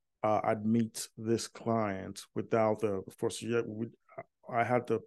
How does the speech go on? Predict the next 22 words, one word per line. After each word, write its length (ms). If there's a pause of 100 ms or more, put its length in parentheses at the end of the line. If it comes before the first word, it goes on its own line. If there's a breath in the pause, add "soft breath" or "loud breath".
perfect 360
knowledge 400
of 120
the 180
oil 280
and 120
gas 360
laws 440
and 160
the 40
compliance 920 (460 soft breath)
that 180
has 220
to 80
do 180
with 220
it. 120 (1040)
So 260
we 140
will 200
onboard 360
the 120